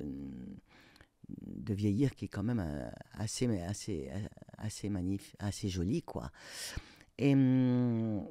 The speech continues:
non, donc des mannequins plus âgés ou, ou, ou des, des, peut-être des, des égéries qui sont des gens qui, quelquefois, peuvent être, euh,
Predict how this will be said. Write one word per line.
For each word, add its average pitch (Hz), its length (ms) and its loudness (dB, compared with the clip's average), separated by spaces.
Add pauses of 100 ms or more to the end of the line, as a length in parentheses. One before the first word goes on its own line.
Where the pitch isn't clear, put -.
(800)
non, 143 300 6
donc 143 260 8
des 156 80 6
mannequins 147 380 8
plus 143 500 4
âgés 131 540 4 (500)
ou, 185 840 10
ou, 117 80 4
ou 170 200 6
des, 156 280 10
des, 139 180 6
peut-être 175 280 6
des, 147 300 10
des 135 260 8
égéries 139 440 4
qui 160 100 0
sont 135 160 2
des 131 120 6
gens 139 180 6
qui, - 180 -8
quelquefois, 135 500 2
peuvent 123 220 2
être, - 260 0
euh, 104 240 4